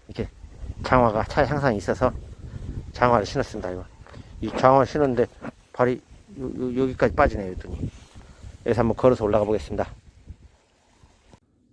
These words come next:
그래서 남쪽이라고 호랑가시 나무가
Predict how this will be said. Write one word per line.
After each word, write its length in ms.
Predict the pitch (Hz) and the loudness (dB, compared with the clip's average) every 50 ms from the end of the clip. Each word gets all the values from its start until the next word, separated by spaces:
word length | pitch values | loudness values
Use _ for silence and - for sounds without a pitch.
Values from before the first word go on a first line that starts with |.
| _ _ _ _ _ _ _ _ _ _ _ _ _ _ _ _ _ _ _ _ _ _ _ _ - - - | _ _ _ _ _ _ _ _ _ _ _ _ _ _ _ _ _ _ _ _ _ _ _ _ -20 -20 -4
그래서 300 | - 131 123 123 117 113 | 2 4 4 6 6 6
남쪽이라고 640 | 107 107 110 101 - 147 123 120 117 101 98 101 95 - _ _ _ _ _ _ _ _ _ _ _ _ _ _ _ _ _ _ _ _ - | 4 4 4 2 2 2 4 4 4 2 2 0 -6 -8 _ _ _ _ _ _ _ _ _ _ _ _ _ _ _ _ _ _ _ _ 2
호랑가시 400 | - 185 190 175 156 139 - - | 6 6 6 6 6 2 2 2
나무가 340 | 127 120 110 101 95 95 90 | 2 2 2 2 0 -4 -6